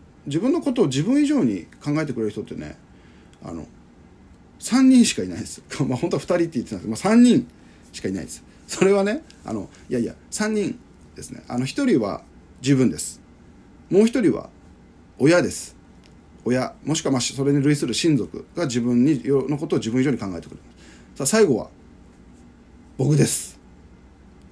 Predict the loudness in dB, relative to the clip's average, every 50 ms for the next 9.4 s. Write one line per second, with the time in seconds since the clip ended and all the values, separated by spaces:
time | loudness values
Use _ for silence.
0 | -20 -20 -20 -10 -4 -2 -2 0 2 2 2 2 2 0 -6 -18 -20 -20 -20 -20
1 | -20 -20 -20 -20 -20 -20 -20 -20 -20 -20 -20 -20 -20 -20 -20 -20 -20 -20 -12 -6
2 | -4 -2 -2 -2 -2 -4 -6 -8 -10 -8 -6 -6 -6 -6 -2 0 0 0 2 4
3 | 4 4 4 4 4 2 2 2 2 2 2 4 2 2 0 0 -6 -12 -14 -12
4 | -10 -10 -10 -6 -6 -4 -2 0 0 0 0 0 0 0 2 2 0 0 -2 0
5 | 2 4 4 4 4 4 2 2 0 0 -2 -4 -2 0 2 2 2 2 -2 -8
6 | -20 -20 -12 -8 -8 -4 -2 0 2 2 4 6 6 6 6 6 4 2 0 -2
7 | -2 -2 -4 -4 -4 -4 -4 -4 -6 -8 -10 -10 -12 -10 -8 -4 -4 -4 -4 -2
8 | -2 -2 0 0 -2 -4 -4 -6 -8 -8 -8 -10 -10 -12 -16 -20 -20 -20 -20 -20
9 | -18 -12 -10 -8 -8 -8 -10 -12